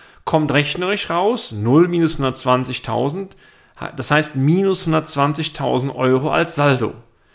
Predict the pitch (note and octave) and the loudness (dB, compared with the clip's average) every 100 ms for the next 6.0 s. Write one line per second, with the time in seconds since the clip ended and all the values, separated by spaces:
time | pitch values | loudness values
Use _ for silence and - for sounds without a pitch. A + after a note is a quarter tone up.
0 | _ _ - G#2+ A2 A#2+ C#3 E3+ F3+ C#3+ | _ _ -12 -6 -2 2 4 4 4 4
1 | D#3+ D3+ C3 C3 A#2 G#2 A2 C#3+ D#3 E3 | 2 2 -2 -2 -2 -2 0 0 0 0
2 | B2+ B2+ C#3 D3 D3 - - - B2+ D#3 | 2 0 0 -2 -6 -20 -14 -6 0 2
3 | D#3+ - C3 C3 B2 - A#2+ B2 A#2+ A#2+ | 2 0 -2 -2 -4 -8 -2 -2 -2 -2
4 | A#2+ C#3 D#3 D#3 - B2 A#2+ A#2+ - - | 0 2 4 2 0 -4 -4 -6 -6 -2
5 | B2 C3 - C3 C3 - - C#3+ - - | -2 -2 -2 -2 -2 -4 -2 -2 -4 -10